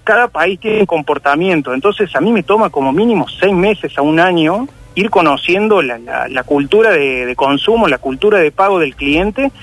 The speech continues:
para, para poder decir, bueno, estoy en este país, le vendo a este país. Ahora, nosotros, por ejemplo, y te doy un ejemplo muy, muy pequeño, acabamos de hacer un envío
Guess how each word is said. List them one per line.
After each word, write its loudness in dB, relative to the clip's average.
para, 0
para 0
poder 2
decir, -2
bueno, 0
estoy -2
en -4
este -4
país, -2
le 0
vendo 2
a 0
este -4
país. -2
Ahora, 2
nosotros, 0
por -2
ejemplo, 0
y -8
te -4
doy 2
un 2
ejemplo -2
muy, 0
muy 2
pequeño, 0
acabamos 0
de 2
hacer -2
un 0
envío 2